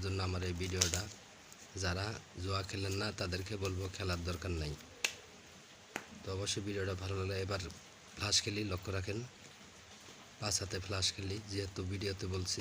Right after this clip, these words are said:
যে কাঠ ফ্লাশ খেলা যায় এটা, তো লক্ষ্য রাখেন কোনটা কি লক্ষ্য রাখবেন আপনারা। দেখেন, দেখেন, লক্ষ্য রাখেন আপনারা, দেখেন ভালোভাবে।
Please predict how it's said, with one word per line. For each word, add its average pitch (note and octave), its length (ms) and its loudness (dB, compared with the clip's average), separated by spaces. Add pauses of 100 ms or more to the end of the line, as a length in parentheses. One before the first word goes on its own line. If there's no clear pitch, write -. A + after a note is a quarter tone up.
যে F#2 100 4 (580)
কাঠ G2 140 -4 (100)
ফ্লাশ F#2+ 240 2 (120)
খেলা G2 280 2
যায় F2+ 160 2
এটা, F#2+ 200 -2 (2500)
তো - 60 -10 (120)
লক্ষ্য F#2 260 -2
রাখেন G2+ 220 0 (320)
কোনটা G#2 340 2
কি - 80 0
লক্ষ্য F#2 340 2
রাখবেন E2 300 0
আপনারা। D#2+ 280 -2 (840)
দেখেন, F#2 240 0 (3250)
দেখেন, F2 280 0 (760)
লক্ষ্য G2 280 -4
রাখেন F#2 240 2
আপনারা, F2 240 0 (100)
দেখেন F#2 220 -2 (340)
ভালোভাবে। F2 460 0